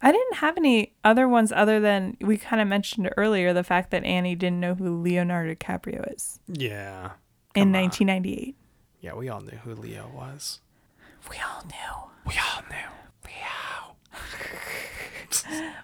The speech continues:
Speaker 1: What was your funniest line or moment?
Speaker 2: So, Nick.
Speaker 1: Nick.
Speaker 2: Nick. <laughs> Nick wants to marry Meredith.
Speaker 1: Uh-huh.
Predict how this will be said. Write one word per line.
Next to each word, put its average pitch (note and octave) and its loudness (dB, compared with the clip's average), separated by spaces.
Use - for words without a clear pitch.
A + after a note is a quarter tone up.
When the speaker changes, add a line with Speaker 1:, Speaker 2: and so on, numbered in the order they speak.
Speaker 1:
What A3 10
was B3 8
your C#4 4
funniest G#3 2
line F3+ 2
or F3 0
moment? E3+ -4
Speaker 2:
So, C3 2
Nick. C#3+ -4
Speaker 1:
Nick. F#3 -4
Speaker 2:
Nick. F3 4
<laughs> - -10
Nick E3 2
wants C3+ 0
to C3+ -4
marry A2 -4
Meredith. A#2+ -6
Speaker 1:
Uh-huh. F#3 2